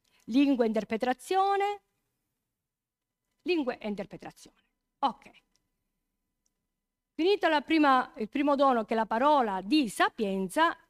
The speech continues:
l'altro dono è la parola di conoscenza. La parola di conoscenza dal greco è gnosis, che significa riconoscimento, conoscenza o comprensione di una cosa, di un qualcosa, di una certa situazione.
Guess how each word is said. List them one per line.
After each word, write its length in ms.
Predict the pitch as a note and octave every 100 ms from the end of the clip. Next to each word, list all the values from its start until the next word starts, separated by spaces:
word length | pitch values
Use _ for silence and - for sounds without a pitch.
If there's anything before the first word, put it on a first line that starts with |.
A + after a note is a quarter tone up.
| _
l'altro 500 | - G#4 D#4 - G4
dono 520 | D4+ G#3+ G3+ A3+ F4 -
è 140 | F#4
la 120 | B3
parola 380 | C#4 A4+ A#3+ A#3
di 100 | A3
conoscenza. 680 | G#3 G#3 F#3 - G#3+ G3 B3+
La 100 | D#4
parola 320 | F#4+ G#4 A4+
di 160 | E4+ E4
conoscenza 1000 | D#4+ B3+ B3 - B3 G3+ F#3+ - B3 C4+ _
dal 460 | _ - A3+ D#4 C#4
greco 580 | A#3 A#3 G3+ - C#4 -
è 140 | D4+
gnosis, 760 | D4 C#4 A#3 G3+ G#3 A3+ - A3
che 120 | B3+
significa 500 | - C#4+ D#4 C4+ A#3+
riconoscimento, 1040 | A3 A3+ A3 G#3 - B3+ D#4+ G4 G4 F#4 G4+ _ _
conoscenza 880 | - G#3+ A3 A3 - G4+ G#4+ F#4+ F#4+ - _
o 180 | - B3
comprensione 920 | C4 C4 E4 G#4+ - A#4+ A#4+ A4+ F#4+ -
di 160 | A3+
una 240 | C#4+ A#3+ G#3
cosa, 420 | G3+ F#3+ F#3+ G#3
di 100 | A3+
un 240 | B3+ A#3+
qualcosa, 640 | A3 G#3+ - F#3+ F3+ - F3
di 80 | G3+
una 160 | A3 G#3
certa 300 | B3 - A3+
situazione. 760 | G#3 G#3 - - E3 F3 F3+